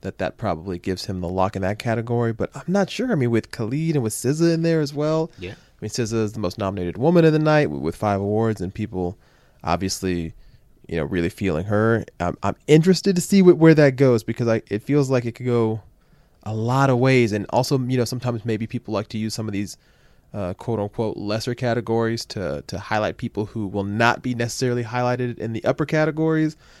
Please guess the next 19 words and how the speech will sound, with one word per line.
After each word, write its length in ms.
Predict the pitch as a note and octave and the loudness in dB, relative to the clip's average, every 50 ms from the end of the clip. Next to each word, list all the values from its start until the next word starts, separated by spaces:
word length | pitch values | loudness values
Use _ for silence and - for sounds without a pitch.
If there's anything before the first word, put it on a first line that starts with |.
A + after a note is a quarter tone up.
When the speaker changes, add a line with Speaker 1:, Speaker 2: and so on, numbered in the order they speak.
| _ | _
Speaker 1:
So 140 | _ - G2+ | _ -10 -6
maybe 240 | G2+ G#2 G#2+ G#2+ G2+ | -4 -2 0 0 0
that's 200 | G2+ G2+ - - | 0 0 -2 -2
where 280 | G#2 G#2+ G#2 G#2+ G#2+ - | -2 0 0 0 0 0
a 40 | - | -2
S 160 | A2+ - - | -6 -6 -2
Z 280 | - A#2 A2 A2 A#2 A2+ | -2 -2 -2 -2 -2 -2
A, 160 | A2+ A2+ G#2+ | -2 -2 -2
maybe 300 | G2+ G2 F#2+ G2 G2+ G2+ | -2 -4 -4 -4 -4 -2
where 160 | A2 A2 A2+ | -2 -2 -2
Khalid 540 | - - - B2+ A#2+ A#2+ A#2+ B2 B2 - - | -2 -2 -2 -2 -2 0 -2 -2 -4 -4 -2
gets, 280 | - A2+ A2+ - - | -2 -2 -2 -4 -12
gets 220 | - - A#2 - - | -8 -8 -6 -6 -6
a 20 | |
pickup 460 | - - C3 B2 - B2+ A#2+ A#2 - | -4 -4 -4 -2 0 -2 -4 -2 -4
if 100 | G2+ - | -8 -6
they 140 | - G#2+ G#2+ | -2 -2 -2
don't 200 | A2 G#2+ G#2 G#2+ - | -2 -2 -4 -6 -6
think 260 | A2 A#2 A#2+ - - | -8 -8 -8 -10 -18